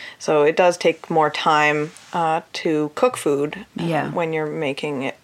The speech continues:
Speaker 1: straight from the ground or, or
Speaker 2: Mm.
Speaker 1: whatnot. So, uh, yeah, we kind of looked at it as, as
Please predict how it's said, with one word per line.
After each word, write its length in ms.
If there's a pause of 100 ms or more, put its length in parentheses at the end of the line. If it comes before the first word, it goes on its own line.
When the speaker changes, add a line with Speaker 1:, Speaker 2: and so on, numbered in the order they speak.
(120)
Speaker 1:
straight 380
from 340 (340)
the 100
ground 420
or, 220 (220)
or 140
Speaker 2:
Mm. 40
Speaker 1:
whatnot. 360 (840)
So, 680
uh, 280 (920)
yeah, 240 (160)
we 180
kind 240
of 80
looked 200
at 160
it 280
as, 400 (100)
as 460